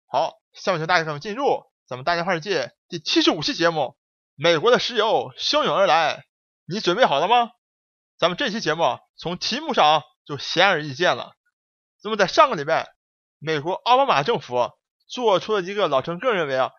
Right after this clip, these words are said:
将影响未来世界几十年格局的这么一项重要的决定，那就是啊，解除四十年以来对美国本土产的石油的向海外出口的一个禁运。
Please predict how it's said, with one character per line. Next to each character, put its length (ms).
将 240
影 280
响 340
未 160
来 180
世 240
界 280
几 160
十 120
年 220
格 320
局 180
的 180
这 120
么 120
一 60
项 180
重 460
要 140
的 80
决 180
定， 200
那 140
就 80
是 140
啊， 160
解 240
除 160
四 380
十 100
年 220
以 20
来 300
对 160
美 400
国 360
本 320
土 260
产 300
的 100
石 240
油 160
的 180
向 160
海 400
外 220
出 180
口 160
的 100
一 60
个 100
禁 260
运。 180